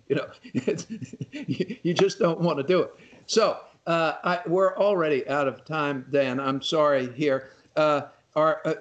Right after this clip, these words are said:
can, can you just give us a sense, um, of what happens now with the polls now that Kamala Harris has been added?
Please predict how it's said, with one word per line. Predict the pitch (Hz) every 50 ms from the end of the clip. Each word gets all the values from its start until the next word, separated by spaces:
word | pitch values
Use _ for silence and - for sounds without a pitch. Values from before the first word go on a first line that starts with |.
| - -
can, | 180 175 170 165 - -
can | - 170 165 160
you | 160 165
just | 165 190 202 190 - - - 143
give | - 185 180 165
us | 170 165 - - - -
a | 147 147
sense, | 139 - - - 180 175 170 156 - - - _ _ _ _ _ _ -
um, | 160 143 139 139 139 135 131 131 - _ _ -
of | 151 131 131 -
what | - 135 156 180 185 175
happens | - - 180 180 175 170 - 170 156 147 135 -
now | 147 151 151 151 151 147 143 143 139 131
with | - 131 151 160 - -
the | - 135
polls | 139 - - 160 156 147 147 143 143 143
now | 139 143 143 143
that | 139 135 139 -
Kamala | 156 147 147 147 143 135 135 127
Harris | 131 151 151 147 139 139 131 -
has | 147 143 143 135
been | - - 143 135
added? | 135 131 135 135 135 135 135